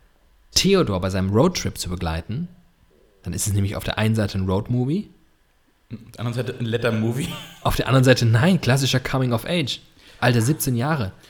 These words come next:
Speaker 1: Und Theodor eröffnet ihm durch seine Briefe die Welt. Und auf einmal sieht er Essen, alten Essen auch völlig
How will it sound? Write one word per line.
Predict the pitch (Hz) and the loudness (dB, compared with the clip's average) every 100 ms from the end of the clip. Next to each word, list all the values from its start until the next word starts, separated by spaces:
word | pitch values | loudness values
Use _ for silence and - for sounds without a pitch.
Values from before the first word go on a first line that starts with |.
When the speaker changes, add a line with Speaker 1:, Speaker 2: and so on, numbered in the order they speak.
| - - | -14 -4
Speaker 1:
Und | 120 | 0
Theodor | - 156 135 104 | 4 4 4 2
eröffnet | 113 110 151 - - | 0 -2 -2 -2 -4
ihm | 120 | -2
durch | 113 | -2
seine | 120 110 | -2 -2
Briefe | 104 139 143 110 | -2 -4 -2 -2
die | 104 | -2
Welt. | 143 120 - - - | -2 -2 -4 -14 -8
Und | 117 | -4
auf | - | -4
einmal | 135 127 | 0 0
sieht | 110 143 | 0 0
er | 127 - | -2 -4
Essen, | 123 - 123 | -4 -4 -2
alten | 113 110 110 | -4 -4 -6
Essen | 139 131 | -4 -4
auch | - - | -6 -2
völlig | 143 147 - | 0 0 -2